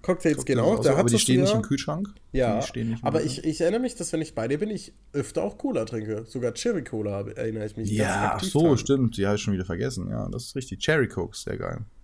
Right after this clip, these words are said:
Speaker 1: Wie, wie, wie oft hast du das? Hast du das quasi immer da, oder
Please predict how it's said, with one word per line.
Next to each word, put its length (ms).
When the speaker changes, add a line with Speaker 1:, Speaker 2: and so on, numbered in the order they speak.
Speaker 1:
Wie, 280
wie, 400
wie 240
oft 220
hast 160
du 60
das? 120
Hast 140
du 40
das 160
quasi 180
immer 300
da, 200
oder 500